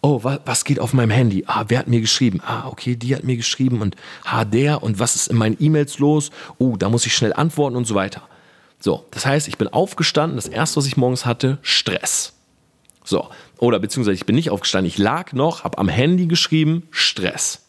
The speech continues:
So, dann stehe ich auf, ich mach mich nicht fertig, ich gehe erstmal rüber an den Rechner, sitze also hier an dem Rechner, Facebook, erstmal gucken, scrollen.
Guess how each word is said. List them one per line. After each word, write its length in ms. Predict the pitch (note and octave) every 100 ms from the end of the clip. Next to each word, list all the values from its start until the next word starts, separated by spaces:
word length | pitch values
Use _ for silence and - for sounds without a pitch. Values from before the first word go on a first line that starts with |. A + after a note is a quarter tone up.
| _
So, 220 | - - - - - - -
dann 300 | G2+ C#3+ G3+
stehe 240 | - F#3+
ich 180 | F3 -
auf, 320 | A#2+ G#2+ -
ich 140 | - -
mach 160 | G#2+
mich 160 | A2+ G2
nicht 280 | A#2 G3+ -
fertig, 640 | C#3 A2+ A2 C#3+ A3 - _ _ _ _ _
ich 180 | A#2 -
gehe 160 | G#2+ -
erstmal 600 | - - - F#3 F#3 G3 G#3+
rüber 420 | A#2 C#3+ D#3 D#3 -
an 100 | A2+
den 180 | A2+
Rechner, 580 | G2 F2 A#2+ - G2+ D#2 -
sitze 540 | F#2+ C3+ F#3+ - D3
also 240 | B2 A2+
hier 320 | A2+ D#3 F3+ D#3
an 80 |
dem 140 | D3+ C3
Rechner, 340 | G#2 - - - _ - - _
Facebook, 800 | - - - G#2+ - - - - - _ _ -
erstmal 280 | - A#2
gucken, 280 | G2 G#2+ - -
scrollen. 720 | - - G#2+ G2+ G2 F2+ D#2